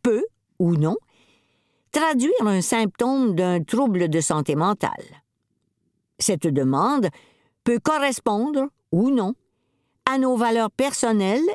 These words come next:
et professionnelles ou à la trajectoire de soins que l'on a souhaitée ou anticipée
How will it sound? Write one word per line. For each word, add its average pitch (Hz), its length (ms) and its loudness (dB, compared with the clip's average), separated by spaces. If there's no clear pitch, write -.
et 175 160 2
professionnelles 175 880 0
ou 370 80 2
à 269 80 -2
la 202 140 0
trajectoire 240 800 -2
de 185 200 0
soins 226 440 0
que 180 120 -2
l'on 175 260 0
a 170 120 0
souhaitée 226 640 -2
ou 240 400 0
anticipée 262 840 -2